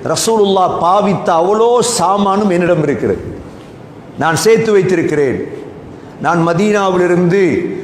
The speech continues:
பல நாடுகளிலிருந்து கொண்டு வந்து சேர்த்து வைத்திருக்கிறேன் என்றால் மக்களுக்கு காட்டுவது.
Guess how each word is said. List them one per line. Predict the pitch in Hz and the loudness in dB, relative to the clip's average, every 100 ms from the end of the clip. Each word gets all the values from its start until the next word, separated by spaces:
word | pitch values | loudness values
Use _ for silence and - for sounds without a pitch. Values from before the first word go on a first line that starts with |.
| - | -4
பல | 175 185 | 0 2
நாடுகளிலிருந்து | 185 208 220 220 214 202 196 190 | 2 0 2 2 2 2 2 2
கொண்டு | 196 226 226 | 2 2 4
வந்து | 240 240 247 | 4 4 0
சேர்த்து | - 233 - 240 | 4 4 4 2
வைத்திருக்கிறேன் | 220 214 208 202 208 196 | 2 4 0 0 2 2
என்றால் | 202 190 196 180 | 2 2 2 2
மக்களுக்கு | 170 - 262 262 254 226 | 0 0 0 2 2 0
காட்டுவது. | - 214 - 190 123 | 0 0 0 0 0